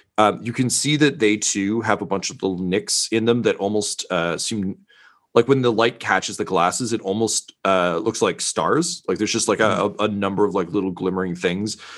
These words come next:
Speaker 1: Uh, anyone who's driven a, a car in Alberta just has these in their windshield, and they're great. Um, but, um, you get the sense that they're both corrective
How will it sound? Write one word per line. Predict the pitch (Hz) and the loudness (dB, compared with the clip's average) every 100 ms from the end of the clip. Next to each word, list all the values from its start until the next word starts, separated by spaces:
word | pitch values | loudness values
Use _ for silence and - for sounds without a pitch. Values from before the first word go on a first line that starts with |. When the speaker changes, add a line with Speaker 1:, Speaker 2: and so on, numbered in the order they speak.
| - - - | -20 -8 0
Speaker 1:
Uh, | 90 110 | 2 2
anyone | 113 113 | 2 2
who's | 107 | 0
driven | - 110 98 | 4 2 4
a, | 95 90 85 | 0 0 -2
a | |
car | 92 - 101 | -6 0 2
in | 98 | 2
Alberta | 92 87 98 113 | 0 2 2 4
just | 107 98 | 2 -2
has | - 90 87 | -2 -2 -2
these | 92 | -6
in | 92 | -4
their | 90 | -2
windshield, | 85 98 - 113 117 | -2 -4 0 2 2
and | 98 | 0
they're | 85 | -2
great. | 82 98 123 - - - - _ - | 0 2 2 -2 -20 -20 -20 _ 4
Um, | 104 98 101 98 98 95 - _ _ _ _ _ _ - | 6 6 4 0 -8 -10 -14 _ _ _ _ _ _ -6
but, | - 123 110 - | 4 4 4 2
um, | 113 107 101 101 101 _ _ - | 2 2 0 -6 -10 _ _ -8
you | 127 | 2
get | 151 | 4
the | 135 | 4
sense | 147 135 | -4 -6
that | 123 - | -6 2
they're | 113 110 107 | 4 4 4
both | 113 107 101 - | 4 2 0 -8
corrective | - 107 104 151 151 76 - | 0 0 2 0 0 -4 -12